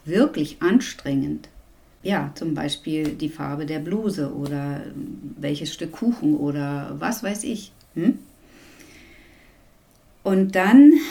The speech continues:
ist da auch noch so eine fatale Geschichte, nämlich, dass alles getan wird, um diese Beziehung am Leben zu halten. Also auch selbst wenn es die absolute Hölle ist, wird alles getan,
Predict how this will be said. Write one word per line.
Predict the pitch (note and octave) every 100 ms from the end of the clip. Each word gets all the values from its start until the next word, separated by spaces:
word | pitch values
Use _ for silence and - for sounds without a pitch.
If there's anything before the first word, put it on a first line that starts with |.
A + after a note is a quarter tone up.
| - - - - - - - -
ist | - A#3 G#3
da | C#3+
auch | C#4+
noch | D4+ A#3+
so | G3
eine | F#3+
fatale | F#3+ E3 D#3+ D#3 E3+
Geschichte, | E3+ - D#3+ - E3+
nämlich, | E3 D#3+ D#3 D3+ - _ _ -
dass | C#3 - -
alles | - D4+ E4+ D#4
getan | - A#3 - F#3+ E3 C#3+ C3+
wird, | C#3 F#3+ - - _
um | E3+ E3+ D#3+
diese | G#3+ B3+ A#3+
Beziehung | A#3 - F#3+ F#3+
am | F#3 E3
Leben | D3+ D3 D3
zu | C#3
halten. | C#3+ C3+ D3+ C#3+ D3 - _ - - -
Also | - E3
auch | - F3
selbst | - C4 C#4 - -
wenn | F3+
es | E3+ -
die | - - -
absolute | C4+ E4 - B3+ A#3+ A#3 G3 F#3+
Hölle | G3+ C#3+
ist, | - F#3+ A#3 - _ - - -
wird | - F3 -
alles | G#3+ D4+ D#4+ -
getan, | A#3 - F3+ F3 F#3+